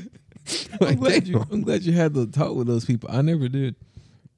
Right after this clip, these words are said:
Speaker 2: I definitely, bro, 'cause I'm, I was like, I was cool with everybody in school. You know what I'm saying? Like, I didn't have any enemies, bro. I was literally, like,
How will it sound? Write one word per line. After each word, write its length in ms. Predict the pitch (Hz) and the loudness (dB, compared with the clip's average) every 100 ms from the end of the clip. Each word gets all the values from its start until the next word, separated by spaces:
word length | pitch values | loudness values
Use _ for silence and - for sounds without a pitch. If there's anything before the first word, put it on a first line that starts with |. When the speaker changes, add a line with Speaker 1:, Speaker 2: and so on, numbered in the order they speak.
| _ _ | _ _
Speaker 2:
I 100 | - | 0
definitely, 460 | 165 147 190 170 165 | 2 4 2 0 0
bro, 240 | 135 170 | 2 2
'cause 160 | 147 156 | 4 4
I'm, 180 | 165 170 _ | 2 -2 _
I 80 | 147 | -2
was 220 | 185 196 170 | 2 2 2
like, 280 | 170 139 - | 2 0 0
I 40 | 165 | 0
was 100 | 165 | 0
cool 160 | 175 196 | 2 2
with 120 | 165 | 2
everybody 480 | 139 135 127 120 113 | 2 2 4 2 2
in 120 | 104 | 0
school. 320 | - 117 104 | -2 0 2
You 60 | 120 | 2
know 60 | |
what 40 | 160 | 2
I'm 60 | |
saying? 240 | 151 165 165 | 2 0 2
Like, 180 | 127 | 2
I 100 | 123 | 2
didn't 140 | 156 143 | 2 2
have 160 | 120 - | 2 2
any 260 | 147 160 127 | 4 6 6
enemies, 400 | 135 143 107 95 | 6 6 4 0
bro. 280 | 101 95 101 - - - | -4 -6 -6 -12 -14 -4
I 40 | |
was 160 | 127 110 | -2 2
literally, 420 | 120 147 135 120 | 2 4 4 2
like, 240 | 107 104 | 2 0